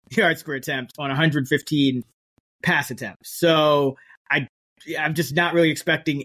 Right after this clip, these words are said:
anything from him offensively. So, uh, hopefully,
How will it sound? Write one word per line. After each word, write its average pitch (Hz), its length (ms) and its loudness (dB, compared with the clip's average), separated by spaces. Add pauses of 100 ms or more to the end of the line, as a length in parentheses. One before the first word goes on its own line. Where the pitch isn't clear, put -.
anything 156 560 0
from 139 180 -4
him 143 380 -2 (300)
offensively. 180 760 4 (140)
So, 147 720 2
uh, 135 200 -2
hopefully, 147 800 4